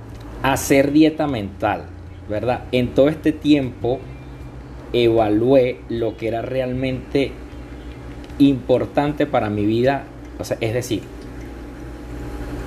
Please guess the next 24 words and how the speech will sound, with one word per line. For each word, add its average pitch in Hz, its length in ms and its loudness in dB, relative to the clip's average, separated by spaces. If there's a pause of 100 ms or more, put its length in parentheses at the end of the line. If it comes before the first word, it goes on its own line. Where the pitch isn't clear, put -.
(680)
qué 175 200 4
consumo 170 720 2 (580)
tanto 113 380 -2
en 107 80 0
las 104 160 -2
redes 117 240 4
sociales 123 760 2 (300)
como 101 260 0
en 98 160 -2
la 95 100 -2
mente, 117 640 0 (480)
como 101 260 0
con 104 140 0
las 98 100 -2
personas 104 420 0
que 113 140 0
quiero 104 260 2
compartir. 110 680 0 (460)
Porque, 127 260 4
¿qué 139 120 2
pasa? 120 420 0 (160)
Eh, 110 440 -2
muchas 127 320 -2
men-, 131 200 -2